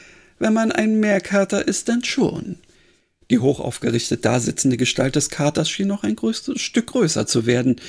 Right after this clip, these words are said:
„Anders als normale Katzen können wir die Ballen unserer Vorderpfoten unabhängig voneinander und auch zielgerichtet bewegen, ähnlich wie du deine Finger.“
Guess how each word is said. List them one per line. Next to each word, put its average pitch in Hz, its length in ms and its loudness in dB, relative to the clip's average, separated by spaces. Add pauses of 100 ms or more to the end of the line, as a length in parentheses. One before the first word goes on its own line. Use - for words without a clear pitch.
(480)
„Anders - 480 0
als - 220 -8
normale 120 420 2
Katzen 175 420 -2
können 208 300 0
wir 214 180 0
die 214 160 0
Ballen 202 380 2
unserer 202 320 0
Vorderpfoten 185 800 2
unabhängig 180 520 2
voneinander 175 640 2 (320)
und 233 140 2
auch 233 100 0
zielgerichtet 120 720 0
bewegen, 127 540 2 (120)
ähnlich 175 380 2
wie 185 80 -2
du 185 160 -2
deine 185 300 2
Finger.“ - 460 0